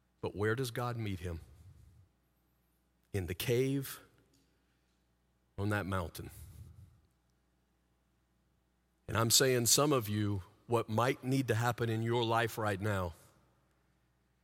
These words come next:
is there needs to be an understanding that you, you're, you're gonna stay on mission, but you also have to learn to pull away for times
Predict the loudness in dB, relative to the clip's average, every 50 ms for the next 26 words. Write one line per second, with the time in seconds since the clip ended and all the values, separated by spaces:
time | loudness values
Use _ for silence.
0 | _ _ -4 -2 -2 0 2 2 2 2 2 2 2 0 0 -2 -4 -4 -2 -4
1 | -2 0 0 2 2 2 2 2 2 2 2 2 2 2 2 2 2 2 2 2
2 | 0 0 0 -2 -2 -2 -2 -4 -4 -4 -2 0 0 0 0 0 -2 -2 0 0
3 | 0 0 2 0 0 2 2 2 2 2 2 0 0 -2 -2 0 -2 -2 -4 -4
4 | -8 -10 -12 -16 -20 -20 _ _ _ _ _ _ _ _ -6 -4 -2 -2 0 2
5 | 2 4 4 4 2 2 0 0 0 0 0 0 2 0 0 0 -2 -6 -6 -4
6 | -2 0 0 0 0 -2 -4 -6 -8 -10 -8 -4 -4 -2 0 0 0 0 -2 -2
7 | -4 -4 -4 -6 -4 -2 -2 -2 -2 0 -2 -2 -2 -2 -4 -4 -6 -10 -14 -20
8 | _ _ _ _ _ _ _ _ _ -10 -10 -8 -8 -6 -4 -4 -2 -2 -4 -4
9 | -4 -6 -6 -6 -6 -8 -8 -8 -8 -10 -12